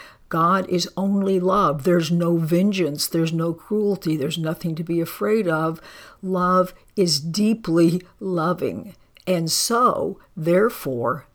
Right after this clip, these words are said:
am I. This is actually the truth of what we always are forever. Nothing can change that. It's really wonderful to know that we are something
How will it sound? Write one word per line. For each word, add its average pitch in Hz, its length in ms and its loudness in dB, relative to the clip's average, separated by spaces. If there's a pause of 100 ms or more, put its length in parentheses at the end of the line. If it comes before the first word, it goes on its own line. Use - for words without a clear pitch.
(120)
am 156 260 -2
I. 160 400 0
This 147 280 -2
is 160 260 -4
actually 220 720 -2 (340)
the 170 80 -2
truth 202 540 -2 (140)
of 160 180 -8
what 165 180 -2
we 170 160 -2
always 208 500 -2
are 170 520 -2 (240)
forever. 170 800 -2 (280)
Nothing 170 920 -2
can 160 160 -4
change 165 440 -2
that. 135 240 -6
It's - 240 -6
really 233 320 0
wonderful 175 560 -4
to - 160 -8
know 185 240 -2
that 170 180 -4
we 208 280 -2
are 208 240 -6
something 208 580 0